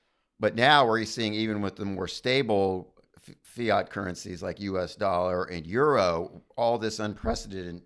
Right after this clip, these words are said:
money printing has occurred. And many people think that's gonna have consequences. Um, and those consequences are gonna, you know, be inflation and devaluing of those currencies. And Bitcoin is seen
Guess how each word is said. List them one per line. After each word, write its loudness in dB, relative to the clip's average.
money -2
printing -2
has -6
occurred. -6
And -2
many -4
people 0
think -4
that's -4
gonna -6
have -6
consequences. -12
Um, -2
and -4
those -2
consequences -6
are -8
gonna, -6
you -12
know, -10
be -10
inflation -4
and -8
devaluing 0
of -8
those -8
currencies. -8
And -12
Bitcoin -4
is -12
seen -10